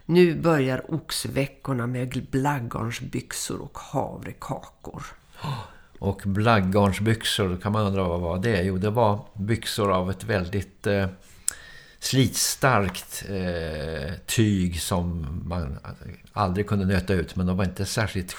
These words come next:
Speaker 2: mjuka och sköna. Så blaggornsbyxor och havrekakor, det var den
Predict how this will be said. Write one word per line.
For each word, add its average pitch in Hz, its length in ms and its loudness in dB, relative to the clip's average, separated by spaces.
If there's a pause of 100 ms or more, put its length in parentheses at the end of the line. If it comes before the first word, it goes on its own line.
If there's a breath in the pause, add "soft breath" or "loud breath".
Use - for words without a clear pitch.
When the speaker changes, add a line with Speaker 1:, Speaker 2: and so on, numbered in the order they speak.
Speaker 2:
mjuka 104 460 2
och 90 120 4
sköna. 85 480 0 (880 loud breath)
Så 101 260 4
blaggornsbyxor 101 960 4
och 101 180 6
havrekakor, 95 840 4
det 101 100 2
var 95 300 2 (580 soft breath)
den 90 360 0